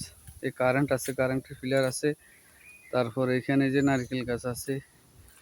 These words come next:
এই যে লাশ মাতাত, এই যে অনেকগুলা সুপারি গাছ আছে। তো সব দিক মিলে হলো অনেক সুন্দর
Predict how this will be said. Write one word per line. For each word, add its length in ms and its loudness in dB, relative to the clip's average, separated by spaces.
এই 80 -4
যে 140 2
লাশ 240 4
মাতাত, 420 2
এই 120 -2
যে 140 2
অনেকগুলা 540 4
সুপারি 440 2
গাছ 220 2
আছে। 240 0
তো 120 4
সব 300 6
দিক 200 0
মিলে 240 4
হলো 280 4
অনেক 280 6
সুন্দর 280 6